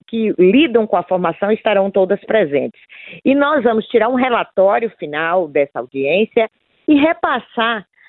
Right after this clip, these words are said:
a comissão de transição aí pro novo governo. Nós vamos passar também ao Conselho Nacional de Educação. Aquilo que for relatado pelas instituições, os pontos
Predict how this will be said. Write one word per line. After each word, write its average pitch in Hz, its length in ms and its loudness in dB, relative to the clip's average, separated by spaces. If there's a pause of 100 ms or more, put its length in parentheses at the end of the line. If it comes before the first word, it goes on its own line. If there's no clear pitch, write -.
(140)
a 202 120 -4
comissão 220 560 -4
de 208 120 -4
transição 175 840 0
aí 175 260 2
pro 220 200 0
novo 196 360 2
governo. 139 560 0 (380)
Nós 175 300 0
vamos 190 260 -2
passar 226 480 -6
também 208 400 -2
ao 226 80 0
Conselho 202 420 -4
Nacional 190 480 -2
de 185 80 -2
Educação. 185 680 -4 (300)
Aquilo 285 400 -2
que 247 140 0
for 143 360 2 (300)
relatado 220 760 -2
pelas 247 300 -2
instituições, 208 920 -4
os 170 260 0
pontos 247 540 2